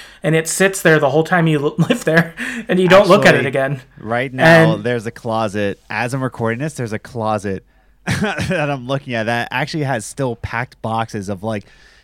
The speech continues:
Speaker 2: decorations that we had that were just
Speaker 1: Yeah.
Speaker 2: like, "Ah, it doesn't really fit this place, so we'll just put it in there, and when we find, like, a better spot, we're going to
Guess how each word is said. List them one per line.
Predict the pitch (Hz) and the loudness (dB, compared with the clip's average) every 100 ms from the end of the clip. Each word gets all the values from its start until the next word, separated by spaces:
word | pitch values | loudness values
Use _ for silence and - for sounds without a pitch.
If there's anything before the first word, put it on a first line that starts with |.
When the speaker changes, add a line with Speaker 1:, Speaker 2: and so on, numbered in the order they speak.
| _ - | _ -6
Speaker 2:
decorations | 139 139 117 104 113 139 131 | -6 -4 -4 -4 -4 -6 -4
that | 143 | -4
we | 151 | -4
had | 147 160 175 196 _ _ _ _ - | -2 -2 -2 -4 _ _ _ _ -8
that | 123 | -4
were | 131 | -2
just | 131 185 | -2 4
Speaker 1:
Yeah. | 208 | 4
Speaker 2:
like, | 135 - - | 4 -4 -10
"Ah, | 156 165 | -4 -2
it | |
doesn't | 185 208 | -2 -2
really | 214 165 | -2 -2
fit | - - 127 - | -4 -8 -8 -6
this | 107 - | -8 -8
place, | - 135 101 | -6 -4 -4
so | - | -4
we'll | 110 113 | -4 -4
just | 127 - | -6 -8
put | - 139 175 | -10 -6 -4
it | |
in | 202 165 | -4 -4
there, | 110 104 107 - _ _ _ - | -4 -4 -6 -8 _ _ _ -8
and | 131 | -6
when | 131 | -4
we | 117 | -4
find, | - 123 113 101 | -4 -2 -2 -2
like, | 95 92 | -2 -4
a | |
better | 85 101 87 | -4 -4 -4
spot, | - - 139 98 92 | -8 -4 -4 -2 -4
we're | 98 | -4
going | 87 95 95 87 | -4 -6 -6 -6
to | 90 | -6